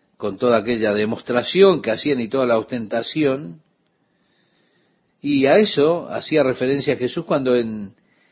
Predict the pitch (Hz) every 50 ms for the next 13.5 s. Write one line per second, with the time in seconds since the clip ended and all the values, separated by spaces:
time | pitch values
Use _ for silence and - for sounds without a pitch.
0 | _ _ 123 131 120 - - 127 123 143 170 175 160 156 139 135 147 165 175 156
1 | 147 131 120 113 - - 160 151 131 107 - - _ _ _ _ - 139 139 -
2 | 160 151 143 135 135 147 165 185 180 156 147 139 - - _ _ _ _ - 127
3 | 151 147 - - 208 165 - - - 127 120 113 - - 113 110 110 - - 143
4 | 143 139 135 131 131 - - _ _ _ _ _ _ _ _ - 120 113 117 127
5 | 139 139 - 147 131 - - 120 104 127 127 120 - 123 120 113 107 - 147 143
6 | 117 - 113 107 107 107 120 117 107 98 107 104 107 107 117 127 120 110 98 -
7 | _ _ _ _ _ _ _ _ _ _ _ _ 98 101 98 - 110 101 98 95
8 | - - 117 120 - 156 127 104 92 82 - - - _ _ _ _ _ _ _
9 | _ _ _ _ _ _ _ _ _ _ _ _ _ - 104 107 107 107 - -
10 | 143 131 113 107 110 131 143 143 147 151 156 156 143 - _ _ _ _ _ _
11 | _ _ _ _ _ _ _ _ _ _ _ 117 131 143 147 143 131 123 160 156
12 | 156 156 156 156 151 - - - _ - 123 127 - - 160 147 - 156 143 139
13 | 131 143 156 160 165 170 160 - _